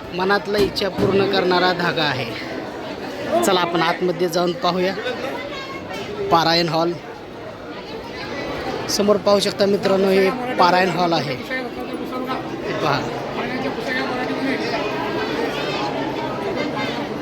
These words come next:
आज एक जानेवारी, नवीन वर्षाची सुरुवात. भक्त भाविक लोक पारायण वाचून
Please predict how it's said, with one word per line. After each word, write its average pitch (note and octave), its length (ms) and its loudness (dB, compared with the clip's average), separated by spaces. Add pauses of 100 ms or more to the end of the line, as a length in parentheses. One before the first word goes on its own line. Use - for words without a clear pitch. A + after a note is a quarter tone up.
(640)
आज F#3+ 320 0 (420)
एक F#3+ 200 2
जानेवारी, F#3+ 520 6 (220)
नवीन G3+ 360 6
वर्षाची G#3 480 4
सुरुवात. F#3 400 4 (920)
भक्त G#3 280 4
भाविक G3+ 380 6
लोक G3 220 6 (1300)
पारायण G#3+ 640 4 (640)
वाचून F#3 500 2